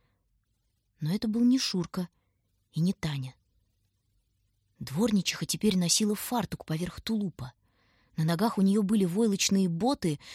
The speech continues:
поэтому ступала она тихо. Подошла к старому велосипеду, быстрыми пальцами открыла маленькую сумочку, свисавшую с багажника. В таких велосипедисты обычно хранят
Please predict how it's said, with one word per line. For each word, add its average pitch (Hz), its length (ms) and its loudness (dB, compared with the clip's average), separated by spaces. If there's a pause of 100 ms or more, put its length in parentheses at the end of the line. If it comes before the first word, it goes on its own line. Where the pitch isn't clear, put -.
(140)
поэтому 180 360 0
ступала 202 500 -4
она 190 160 0
тихо. 147 500 -4 (720)
Подошла 156 420 -4
к - 60 -4
старому 170 400 0
велосипеду, 156 760 0 (260)
быстрыми 196 440 4
пальцами 220 460 2
открыла 240 360 2
маленькую 233 480 4
сумочку, 208 560 2
свисавшую 190 520 0
с 180 60 0
багажника. 185 640 -2 (460)
В - 80 -20
таких 180 320 -4
велосипедисты 175 640 2
обычно 180 340 2
хранят 208 440 0